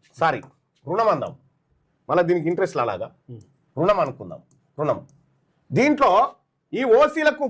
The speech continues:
Speaker 1: పదకొండు వేల ఐదు వందల కోట్లలో నాలుగు వేల ఎనిమిది వందల ముప్పై కోట్లు వీళ్ళకి పంచిర్రు. మరి వీళ్ళని ఎత్తిన అప్పు ఎంత పడ్డదా అంటే ఎనిమిది వందల ఐదు కోట్లు. ఎనిమిది వందల ఐదు కోట్ల రూపాయలు ఇలా,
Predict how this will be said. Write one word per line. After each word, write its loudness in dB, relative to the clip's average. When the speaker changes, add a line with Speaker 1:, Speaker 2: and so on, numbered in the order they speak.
Speaker 1:
పదకొండు 2
వేల 4
ఐదు 4
వందల 2
కోట్లలో 2
నాలుగు 2
వేల 6
ఎనిమిది -2
వందల -4
ముప్పై -2
కోట్లు -2
వీళ్ళకి 2
పంచిర్రు. 0
మరి 2
వీళ్ళని 0
ఎత్తిన 0
అప్పు 2
ఎంత 4
పడ్డదా 4
అంటే 6
ఎనిమిది 0
వందల 2
ఐదు 0
కోట్లు. -12
ఎనిమిది 2
వందల 2
ఐదు 2
కోట్ల 2
రూపాయలు 4
ఇలా, 2